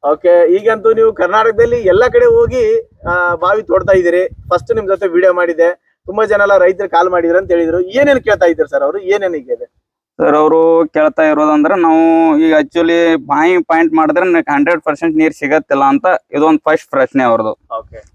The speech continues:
Speaker 2: ಮತ್ತೆ ಅವ್ರು ಏನ್ ಕೇಳ್ತಾರೆ, ನಮ್ ಕಡೆ ಆರ್ನೂರು, ಎಂಟ್ನೂರು ಅಡಿ ಹಾಕ್ಸಿದ್ರು ನೀರ್ ಬರ್ತಾ ಇಲ್ಲ,
Speaker 1: ಹೌದು.
Speaker 2: ಅದೊಂದು ಪ್ರಶ್ನೆ ಕೇಳ್ತಾ ಇದ್ರು. ಮತ್ತೆ ಅದು ಬಾವಿಗೆ ಮತ್ತು ಬೋರಿಗೆ ಡಿಫ್ರೆಂಟ್ ಏನ್ ಅಂತಂದ್ರೆ,
Speaker 1: ಹ್ಮ್.
Speaker 2: ಅದು ಬಾವಿ ಬೋರ್ ಅಂತಂದ್ರೆ ಅದು ಎಷ್ಟು ಒಂದ್ ಇ-, ಒಂದ್ ಫೀಟ್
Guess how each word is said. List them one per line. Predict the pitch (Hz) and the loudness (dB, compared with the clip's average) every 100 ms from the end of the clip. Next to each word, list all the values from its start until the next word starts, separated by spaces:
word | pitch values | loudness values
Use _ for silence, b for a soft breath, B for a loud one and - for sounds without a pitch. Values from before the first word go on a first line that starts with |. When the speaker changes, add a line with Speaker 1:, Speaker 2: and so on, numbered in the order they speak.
| - | -2
Speaker 2:
ಮತ್ತೆ | 151 - | -2 2
ಅವ್ರು | 165 165 185 | 2 4 2
ಏನ್ | 175 | 0
ಕೇಳ್ತಾರೆ, | 170 165 175 | -2 -2 0
ನಮ್ | 175 180 180 | 0 -2 -2
ಕಡೆ | 185 185 160 180 - 147 | 0 2 2 0 0 0
ಆರ್ನೂರು, | 160 196 196 196 202 208 208 | 2 2 0 0 2 2 0
ಎಂಟ್ನೂರು | 160 165 180 185 185 | -2 -2 -2 -2 0
ಅಡಿ | 170 185 | 2 2
ಹಾಕ್ಸಿದ್ರು | 175 165 180 160 190 | 0 0 -2 -2 -2
ನೀರ್ | 214 190 160 | -2 -4 0
ಬರ್ತಾ | 160 143 156 | -2 0 0
ಇಲ್ಲ, | 135 123 | 2 -2
Speaker 1:
ಹೌದು. | - _ 139 120 123 _ _ | -6 _ -16 -16 -20 _ _
Speaker 2:
ಅದೊಂದು | 143 170 165 | -2 0 0
ಪ್ರಶ್ನೆ | 151 156 165 | -2 0 0
ಕೇಳ್ತಾ | 147 139 127 120 | 0 0 0 0
ಇದ್ರು. | 113 147 285 - _ _ _ - | 0 -2 -2 -10 _ _ _ -2
ಮತ್ತೆ | 160 180 | 0 2
ಅದು | 175 190 185 | 2 2 -2
ಬಾವಿಗೆ | 143 156 185 202 214 | 0 0 0 0 -2
ಮತ್ತು | 208 190 - 226 | -2 -4 -2 -4
ಬೋರಿಗೆ | 170 185 196 185 | 0 2 2 0
ಡಿಫ್ರೆಂಟ್ | 156 160 185 190 - | -2 0 -2 -2 -4
ಏನ್ | 170 180 180 | 0 2 2
ಅಂತಂದ್ರೆ, | 160 - 139 131 151 | 0 0 -2 0 0
Speaker 1:
ಹ್ಮ್. | 240 - 123 - _ - | 0 -4 -20 -20 _ -4
Speaker 2:
ಅದು | 160 185 180 175 | 0 2 2 2
ಬಾವಿ | 147 170 208 226 226 226 330 160 | 0 0 2 0 -4 -4 -6 -4
ಬೋರ್ | 160 214 226 | 0 2 2
ಅಂತಂದ್ರೆ | 202 175 170 165 233 | 0 0 0 2 0
ಅದು | 220 208 - _ | 0 -2 -4 _
ಎಷ್ಟು | 170 214 185 | -4 -4 0
ಒಂದ್ | 190 220 202 | 0 2 0
ಇ-, | 202 | -2
ಒಂದ್ | 165 175 202 | 0 0 0
ಫೀಟ್ | 180 190 190 | -2 -2 -2